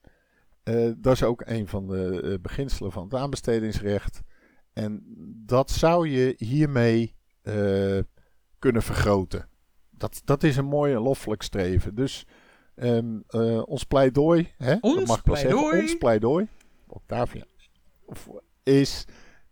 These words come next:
Speaker 1: nou, eh, waag het een keer op, ga die formatie, eh, eh, op deze manier, eh, inrichten,
Speaker 2: Zet het in de markt.
Speaker 1: eh, aanbesteden.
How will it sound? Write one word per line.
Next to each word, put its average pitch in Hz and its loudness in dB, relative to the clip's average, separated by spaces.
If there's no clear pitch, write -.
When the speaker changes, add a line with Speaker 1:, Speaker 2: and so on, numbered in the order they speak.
Speaker 1:
nou, 247 2
eh, 139 2
waag 147 4
het 175 -4
een 139 -4
keer 147 0
op, 135 2
ga 143 -2
die 123 -2
formatie, 104 -4
eh, 90 -4
eh, 87 -8
op 110 -8
deze 113 6
manier, 101 -4
eh, 87 -8
inrichten, - -4
Speaker 2:
Zet 262 6
het 240 0
in - 2
de 208 2
markt. 131 -4
Speaker 1:
eh, 95 -4
aanbesteden. 92 -4